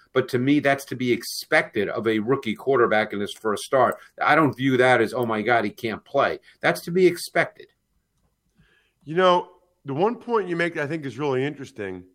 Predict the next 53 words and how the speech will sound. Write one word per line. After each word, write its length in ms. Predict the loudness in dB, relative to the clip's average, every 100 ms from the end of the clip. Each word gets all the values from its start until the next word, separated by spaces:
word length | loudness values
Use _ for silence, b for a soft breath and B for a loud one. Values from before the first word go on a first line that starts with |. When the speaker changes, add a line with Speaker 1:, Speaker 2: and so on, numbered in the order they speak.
| _ _ _ _ _ _ _
Speaker 2:
he 100 | -6
had 100 | -4
a 60 |
really 320 | -2 0 0
good 160 | 0 -4
O-line 600 | -2 -2 -2 -2 -2 -4
at 100 | -8
B 120 | -10
Y 180 | -6 -6
U 200 | -6 -8
last 340 | -10 -14 -20
year. 240 | -20 -20 _ _ _ _ -4
Speaker 1:
Yes. 420 | -2 -2 -6 -12
Speaker 2:
You 120 | -4 2
know, 360 | 4 4 2 -2
I 120 | -4
mean, 240 | -2 -2
they 120 | 0
had, 320 | 2 2 0 0
they 100 | 0
had 120 | 0
a 60 |
bunch 320 | 0 0 0 -2
of 180 | -6
pros 440 | -4 0 2 0 -2
on 200 | -4 -2
that 240 | -4 -4
line. 500 | -6 -6 -4 -6 -10 -16 b b b 0
That 200 | 2 2
makes 280 | -2 -4
a 40 | -8
difference, 520 | -4 -4 -2 -6 -6
too. 160 | -6 -2
I, 160 | -2
he's 180 | -2 -6
probably 380 | 2 2 4 2
not 300 | 2 2 0 -8
used 300 | -8 -8 -8
to 80 | -6
getting 280 | -6 -6 -10
beat 220 | -4 2
up 240 | 2 2
like 220 | -4 -6
he 140 | -8 -8
was 500 | -2 -2 -2 -6 -16 _ -8
Speaker 1:
No. 320 | -2 0 0
Speaker 2:
on 320 | 0 -2 -4
Sunday. 400 | -2 0 0 0
He 100 | -2
kept 300 | 2 2 2
playing, 400 | 4 6 6 2
though, 160 | -2 -4
man. 380 | 0 0 0